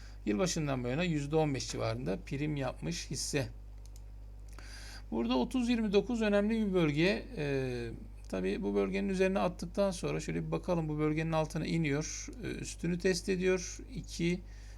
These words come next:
üç ve dördüncü defadır üstüne çıkmış. Şimdilik otuz yirmi dokuzu biz destek olarak kabul edelim. Her ne kadar daha önce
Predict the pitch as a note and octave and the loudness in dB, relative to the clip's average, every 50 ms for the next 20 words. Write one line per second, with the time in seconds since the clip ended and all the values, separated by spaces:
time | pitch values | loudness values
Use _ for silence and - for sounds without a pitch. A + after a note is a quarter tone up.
0 | - - - - D#3+ D#3+ E3+ E3+ - - - - - - E3 E3+ F3+ E3 D3+ D#3 | -14 -12 -6 -2 0 0 0 -2 -2 -4 -4 -4 -4 -2 0 0 2 2 4 4
1 | D#3+ D#3 D#3 E3 E3 E3+ E3 D#3 C#3+ - C#3 B2+ C3 D#3 E3 D#3 C#3 - - - | 2 4 2 2 0 2 0 0 -2 0 -2 -2 0 0 -2 -2 -4 -6 -6 -4
2 | C3 D3 D#3+ - - D3+ - - C#3 A#2+ - - - - - - - - - - | -4 -4 -4 -2 -4 -4 -4 -4 -4 -2 -2 -4 -6 -8 -14 -14 -14 -14 -14 -14
3 | - - - - - B3+ C4+ B3 A#3 A3 G3+ - F#3+ F#3+ F#3 C4 A#3 G#3 G#3 G3 | -14 -12 -10 -2 0 2 4 4 6 4 4 4 2 2 2 2 2 2 4 4
4 | F#3 F3 E3+ E3+ G#3 G#3+ B3+ A3+ G#3 F#3+ F3 G#3+ A3 - - A#3 G#3+ - F3 D#3+ | 4 4 4 2 2 0 0 2 2 4 6 6 6 6 4 2 2 4 4 4
5 | F3+ G#3 A3+ - - G3 F#3 F#3 G3 F#3+ F3+ F3 F3+ D#3 C3 A#2+ D3 E3+ F#3 F#3+ | 6 4 4 6 6 6 8 10 10 10 10 10 8 8 6 6 4 4 4 4
6 | G3 F3+ F3+ F3 D3+ D3+ C#3 C3 C3+ C#3 D3 F3+ F#3+ F#3+ F3+ D#3 D#3 C3+ C3 | 2 4 4 4 6 6 4 4 4 4 6 6 6 6 6 6 6 4 4